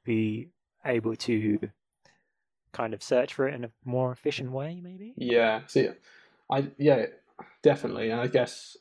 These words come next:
Speaker 2: I guess the whole idea of going out to kill the shark would probably be seen as, um, yeah, not,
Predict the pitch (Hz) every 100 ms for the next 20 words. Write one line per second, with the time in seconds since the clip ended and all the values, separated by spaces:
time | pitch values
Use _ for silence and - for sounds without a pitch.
0 | - 143 147 - 135 139 131 127 127 120
1 | 127 117 117 131 127 117 113 - - -
2 | 139 139 139 143 165 208 - - _ _
3 | _ _ _ - 135 123 143 127 123 123
4 | 120 117 120 117 117 110 110 - 123 113
5 | 110 107 107 - - _ _ _ - 110
6 | 107 107 - _ _ _ _ _ _ _
7 | _ _ - 107 113 110